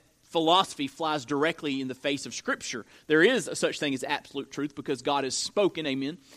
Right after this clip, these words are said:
Uh, but there are people who hold that, that view. And so someone can say, you know, "There's no such thing as absolute, um, something is absolutely always wrong."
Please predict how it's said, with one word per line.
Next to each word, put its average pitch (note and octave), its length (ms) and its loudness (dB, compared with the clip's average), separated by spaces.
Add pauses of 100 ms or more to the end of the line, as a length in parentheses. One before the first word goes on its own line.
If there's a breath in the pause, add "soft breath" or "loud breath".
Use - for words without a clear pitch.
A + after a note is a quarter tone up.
(360 loud breath)
Uh, D#3+ 380 2
but G#3 220 2
there A3+ 80 8
are A#3+ 40 8
people C#4+ 220 6
who A#3+ 60 4
hold B3 120 8
that, A3+ 340 4
that G#3 180 6
view. B3 240 4 (320 loud breath)
And A3+ 160 6
so A#3 200 10
someone C#4+ 280 2
can A#3 120 -2
say, A3+ 220 6
you C4 140 2
know, A#3 160 4 (160 loud breath)
"There's B3 160 -2
no D#4+ 80 4
such B3+ 160 -4
thing C#4+ 160 2
as G#3+ 120 -2
absolute, A3 840 0 (300 soft breath)
um, F3+ 500 -4 (280)
something A#3 280 -2
is G3+ 100 -6
absolutely G#3+ 520 2
always F#3 360 0
wrong." A#3 360 -2